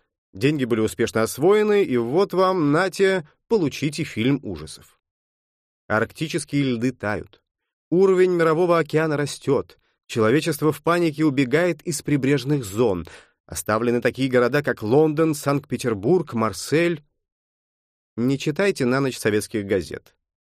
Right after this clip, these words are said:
советовал профессор Преображенский доктору Барменталю. И алармистских научных исследований,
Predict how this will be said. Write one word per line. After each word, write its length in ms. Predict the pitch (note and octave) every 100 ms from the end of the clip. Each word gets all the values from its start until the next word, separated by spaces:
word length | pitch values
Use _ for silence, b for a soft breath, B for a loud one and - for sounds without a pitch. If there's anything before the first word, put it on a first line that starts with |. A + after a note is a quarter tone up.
| _
советовал 500 | - A2+ A#2+ A#2+ A#2+
профессор 520 | A#2+ A2 B2+ - A#2+
Преображенский 800 | B2 G#2+ G#2 C3+ E3 - D#3+ D3 B
доктору 500 | B2+ A#2 A#2+ - A2+
Барменталю. 600 | A2+ A2 G#2+ F2 A1+ - _ _ _ _ _ _ _
И 80 | C3+
алармистских 720 | C#3+ D3+ D#3 F#3 F3 F3 -
научных 580 | E3 D3 D#3 - D#3+ D#3
исследований, 880 | D3+ - D3+ D#3+ G#2 G2 F#2+ F#2+